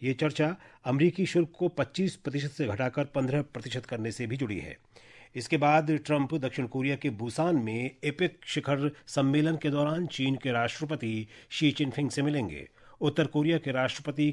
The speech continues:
किम जोंग उन के साथ उनकी मुलाकात की योजना नहीं है। वाणिज्य और उद्योग मंत्री पीयूष गोयल आज से दो दिन की यात्रा पर बेल्जियम के ब्रसेल्स जाएंगे। श्री गोयल यूरोपीय संघ के कार्यकारी उपाध्यक्ष और यूरोपीय व्यापार आयुक्त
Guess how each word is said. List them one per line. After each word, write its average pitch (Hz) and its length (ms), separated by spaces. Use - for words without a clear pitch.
किम 143 240
जोंग 135 380
उन 180 120
के 151 120
साथ 127 280
उनकी 120 220
मुलाकात 110 440
की 110 320
योजना 113 400
नहीं 113 240
है। - 180
वाणिज्य 196 340
और 226 100
उद्योग 190 320
मंत्री 202 260
पीयूष 170 340
गोयल 175 320
आज 170 180
से 175 240
दो 151 160
दिन 160 160
की 156 180
यात्रा 135 260
पर 165 240
बेल्जियम 143 440
के 156 160
ब्रसेल्स 123 380
जाएंगे। 101 480
श्री 139 200
गोयल 143 320
यूरोपीय 135 480
संघ - 260
के 147 180
कार्यकारी 127 480
उपाध्यक्ष 120 540
और 127 200
यूरोपीय 120 520
व्यापार 123 520
आयुक्त 123 380